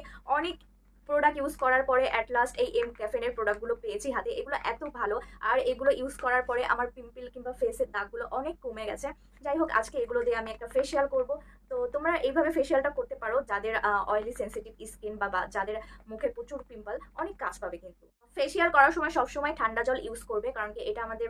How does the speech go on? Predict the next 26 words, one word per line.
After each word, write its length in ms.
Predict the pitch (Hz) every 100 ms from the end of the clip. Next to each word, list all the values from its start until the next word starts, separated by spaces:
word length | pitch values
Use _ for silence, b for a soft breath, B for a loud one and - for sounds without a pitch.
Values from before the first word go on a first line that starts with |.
| -
ফেসের 300 | 202 - 233 -
স্কিনের 240 | - 220 220
জন্য 120 | 233 247 -
খুব 120 | 262 -
ভালো। 180 | 208 196 226 B -
আর 60 | 208
যেহেতু 260 | 254 226 - -
প্রচণ্ড 380 | 311 320 311 320 320
গরম, 240 | 208 208 285 B B -
তো 60 | 247 240 247
ঠান্ডা 240 | 226 220 220
জল 140 | 233 226
বা 80 | 220 214
বরফও 280 | 202 214 285 277
ইউজ 140 | 214 -
করতে 200 | 208 - 202
পারো। 140 | 190 302 - - 262
এটা 120 | 285
দিয়ে 120 | 320 311
ফার্স্টে 260 | 240 - 294 247
মুখটা 220 | 240 285 -
ক্লিন 200 | 262 285 262
করে 160 | 214 196
নেব। 120 | 202 - - _ _ -
জলটা 260 | 269 269
আমি 80 | 302